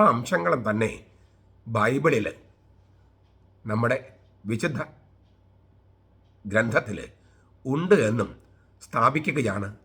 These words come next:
നമ്മൾ ചെയ്തുകൊണ്ടിരിക്കുന്നത്. അതിൻ്റെ തുടർച്ചയാണ് നമ്മളിന്ന് കാണുന്നത്. ഈ നമ്മളിപ്പോൾ അർപ്പിക്കുന്ന കുർബാനയിലെ മിക്ക അംശങ്ങളും പുതിയ നിയമത്തിലുണ്ട്. ഇത്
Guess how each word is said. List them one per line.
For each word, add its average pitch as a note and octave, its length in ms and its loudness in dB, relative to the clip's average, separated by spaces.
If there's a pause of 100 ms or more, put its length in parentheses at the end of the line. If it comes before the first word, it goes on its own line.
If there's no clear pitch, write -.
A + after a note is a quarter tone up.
നമ്മൾ G2+ 240 -2 (380)
ചെയ്തുകൊണ്ടിരിക്കുന്നത്. G2+ 840 -4 (760)
അതിൻ്റെ F3 280 -2
തുടർച്ചയാണ് C#3+ 600 2 (120)
നമ്മളിന്ന് G2 340 -6
കാണുന്നത്. D#2 400 -10 (1700)
ഈ E3 100 -4 (160)
നമ്മളിപ്പോൾ E3 540 0
അർപ്പിക്കുന്ന F3 420 0
കുർബാനയിലെ D3 640 2 (300)
മിക്ക B2+ 360 -6
അംശങ്ങളും D#3+ 540 0 (760)
പുതിയ A#2+ 160 -4
നിയമത്തിലുണ്ട്. G2+ 500 -4 (1040)
ഇത് B2+ 180 -2